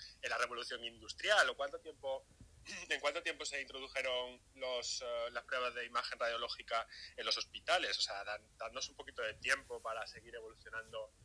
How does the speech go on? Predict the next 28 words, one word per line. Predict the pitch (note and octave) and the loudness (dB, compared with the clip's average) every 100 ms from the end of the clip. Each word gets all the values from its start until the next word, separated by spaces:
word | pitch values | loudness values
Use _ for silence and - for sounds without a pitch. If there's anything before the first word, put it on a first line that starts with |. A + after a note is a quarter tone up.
| - - - - | -20 -20 -20 -12
el, | A#2 A#2 A2+ - - - - - - | -8 -8 -8 -16 -20 -20 -20 -20 -10
eh, | A#2 - | -10 -8
con | A#2+ A2+ | -10 -8
el, | A2 - | -12 -10
los | A#2 - | -8 -6
tiempos | B2+ B2 A#2+ | -6 -6 -8
que | |
necesitamos | B2 - - - - C3 A2+ - | -8 -8 -10 -8 -8 -6 -8 -10
como, | - A2 G#2+ A2 | -12 -10 -8 -8
como | A2+ A2 | -8 -12
profesión. | G#2+ A2 A2 - D#3+ E3+ - | -12 -14 -8 -6 -4 -6 -8
Pero | - G#2 | -12 -10
yo | B2 | -12
creo | C#3+ D#3 | -10 -6
que, | D#3+ D#3+ D#3 - - - - - - | -2 -2 -4 -10 -10 -10 -20 -20 -10
que | A2+ A2 A2 A2 G#2+ - - - | -6 -2 -2 -4 -8 -16 -20 -20
lo | - | -16
que | |
quiero | - B2+ | -2 4
reivindicar | C#3 C#3+ C#3+ C#3+ D3 | 4 4 0 6 6
es | C#3+ | 6
que | - | -2
se | A2 | -4
están | G#2+ | -2
haciendo | A#2 B2 | -4 0
las | A#2+ | 0
cosas | A#2+ A#2+ A#2+ | 2 -2 -2
bien, | C#3 D#3 D#3 | 2 2 0